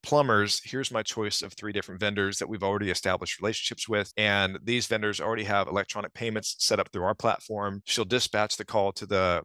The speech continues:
the maintenance person through a text message, give them the contact information for the tenant, and that vendor will schedule the maintenance request or the repair. We get an invoice back from the vendor when it's completed, and my virtual assistant will pay that invoice through our software to the vendor.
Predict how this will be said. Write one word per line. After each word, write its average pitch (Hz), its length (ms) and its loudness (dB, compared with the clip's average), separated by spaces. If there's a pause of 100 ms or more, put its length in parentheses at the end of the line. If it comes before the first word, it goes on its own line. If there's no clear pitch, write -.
the 104 80 -12
maintenance 104 240 -4
person 107 300 -4
through 87 120 -6
a - 40 -4
text - 320 -2
message, 123 580 -2
give 120 120 -2
them 110 60 -8
the 95 60 -6
contact 110 420 -2
information 110 380 -6
for - 80 -18
the - 80 -4
tenant, 101 460 0
and 107 220 2
that 90 180 2
vendor 98 240 0
will 87 100 -6
schedule 92 400 -4
the 87 60 -10
maintenance 95 340 -4
request - 560 -2
or 104 100 2
the 95 80 -2
repair. 95 540 2
We 117 160 -4
get 113 140 2
an 110 80 -10
invoice 113 440 0
back 107 300 0
from - 120 -14
the 101 80 -6
vendor 110 260 -4
when 107 100 -2
it's - 100 -6
completed, 127 640 0
and 104 160 -2
my 98 100 2
virtual 98 320 -4
assistant 104 340 -2 (120)
will 95 400 -4
pay 113 200 2
that 101 180 2
invoice 92 420 -2
through 104 380 -4
our 95 260 2
software 85 760 0
to 107 80 -2
the 101 100 -2
vendor. 92 480 2